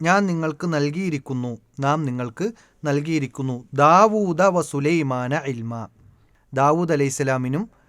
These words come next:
അതുപോലെ തന്നെ സുലൈമാൻ അലൈഹിസ്സലാമിനും നൽകിയിരിക്കുന്നു. എന്താ നൽകിയത്? ഇൽമൻ, അറിവ് നൽകി, വിജ്ഞാനം നൽകി. ഖാല, അവർ രണ്ടുപേരും പറഞ്ഞു, അൽഹംദുലില്ലാ, സർവസ്തുതിയും അല്ലാഹുവിനാകുന്നു.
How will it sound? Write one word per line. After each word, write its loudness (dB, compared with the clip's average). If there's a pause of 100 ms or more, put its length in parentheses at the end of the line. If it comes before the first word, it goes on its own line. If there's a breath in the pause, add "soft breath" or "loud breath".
(400)
അതുപോലെ 4
തന്നെ 0
സുലൈമാൻ 2
അലൈഹിസ്സലാമിനും -2 (520)
നൽകിയിരിക്കുന്നു. 2
എന്താ 6
നൽകിയത്? 2 (360 soft breath)
ഇൽമൻ, 2 (680)
അറിവ് 4
നൽകി, 0 (100)
വിജ്ഞാനം 2
നൽകി. -6 (440 soft breath)
ഖാല, 8 (260)
അവർ 0
രണ്ടുപേരും -2
പറഞ്ഞു, -6 (360 soft breath)
അൽഹംദുലില്ലാ, 2 (160)
സർവസ്തുതിയും 2
അല്ലാഹുവിനാകുന്നു. 0